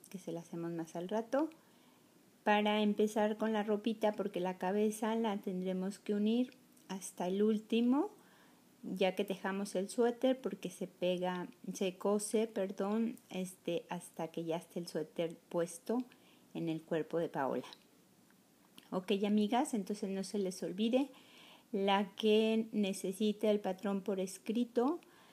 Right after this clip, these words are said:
lo puede encontrar en la tienda de Etsy. Tiene el mismo nombre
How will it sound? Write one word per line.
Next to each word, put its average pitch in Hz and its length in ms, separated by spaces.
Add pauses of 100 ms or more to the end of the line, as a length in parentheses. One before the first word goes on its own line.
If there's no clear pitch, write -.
(140)
lo 190 140
puede 196 180
encontrar 190 520
en 185 120
la 180 140
tienda 190 380
de 185 240
Etsy. 277 420 (180)
Tiene 208 260
el 208 60
mismo 202 320
nombre 190 580